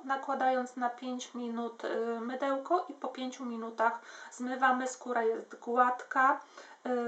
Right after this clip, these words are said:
jedwabiście, delikatna,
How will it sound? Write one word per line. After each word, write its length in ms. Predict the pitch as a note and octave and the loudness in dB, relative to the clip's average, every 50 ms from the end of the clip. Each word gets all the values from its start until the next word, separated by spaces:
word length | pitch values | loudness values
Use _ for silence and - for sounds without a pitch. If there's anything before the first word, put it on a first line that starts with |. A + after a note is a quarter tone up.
| A#3 A#3 A#3 A#3 A#3 A#3 A#3 A#3 | 0 0 0 0 0 0 0 -2
jedwabiście, 920 | A#3 B3+ B3+ - - C4 B3+ B3 C4+ C4 - - - - - C4+ C4 B3+ | 0 0 -2 0 0 0 0 0 -2 -6 -6 -8 -8 -6 -2 0 0 0
delikatna, 1080 | A3+ C4 C4+ C4+ C4 C#4 C4+ - - B3 A#3+ B3 - - C4 B3 A#3+ A#3+ B3 B3+ C4 | 0 0 -2 0 -2 -4 -4 -2 0 0 0 0 -2 -6 -2 4 6 6 6 6 2